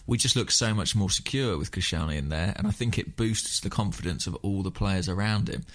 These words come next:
Uh, and I think we saw that. Mertesacker was good as well. There was one header he beat Andy Carroll to at the far post that was a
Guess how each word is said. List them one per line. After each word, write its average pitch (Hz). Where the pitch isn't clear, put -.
Uh, 110
and 131
I -
think 185
we 160
saw 180
that. 101
Mertesacker 127
was 107
good 113
as 107
well. 131
There 92
was 101
one 110
header 110
he 107
beat 110
Andy 107
Carroll 104
to 107
at 82
the -
far 101
post 101
that -
was -
a 95